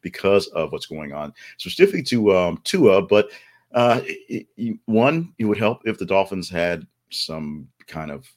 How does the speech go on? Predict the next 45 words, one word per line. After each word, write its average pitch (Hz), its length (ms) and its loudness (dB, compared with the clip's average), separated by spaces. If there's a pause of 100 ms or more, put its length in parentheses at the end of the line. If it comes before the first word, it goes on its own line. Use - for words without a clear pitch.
(140)
line 78 340 -6
that 78 160 -10
could, 64 160 -20 (140)
you 82 260 -12
know, 65 260 -16
keep - 240 -20
him 69 120 -12
safe. 95 420 -4 (320)
And 131 320 -2
two, 117 560 0 (360)
the 95 100 -6
concussion 117 480 -2
protocols 95 600 2
need 98 100 -4
to 92 80 -4
be 92 100 -4
checked 90 300 -4
out 95 140 2
anyway 90 420 2
because 90 540 -2
people - 320 -12
get 87 200 -10
hurt 117 380 -6
in 90 140 -8
a 85 40 -8
game 85 380 -8
where 85 140 -8
the 80 180 -8
point 85 300 -10
is - 100 -14
to 85 100 -20 (120)
beat 85 200 -16
people - 300 -16
down 76 320 -12
into 67 160 -18
the 67 60 -16
ground. 85 340 -8 (480)
So 80 240 -10
there - 240 -14
you - 120 -18
go. 73 360 -8
Safety 87 560 -8
should 107 340 -4
be 82 140 -12
first. - 520 -14